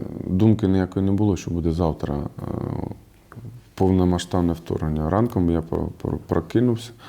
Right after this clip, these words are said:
і від того, що у нас там недалеко, е,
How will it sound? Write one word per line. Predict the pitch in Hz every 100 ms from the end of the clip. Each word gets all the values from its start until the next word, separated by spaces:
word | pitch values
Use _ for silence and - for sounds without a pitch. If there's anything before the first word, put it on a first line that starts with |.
| - - - - - -
і | 90
від | 85 82
того, | - 95 98
що | 85 - 85
у | 90 90 87 82 82 - 82
нас | 82 82 82
там | - 80
недалеко, | 82 82 82 80 - 78 - - - - -
е, | -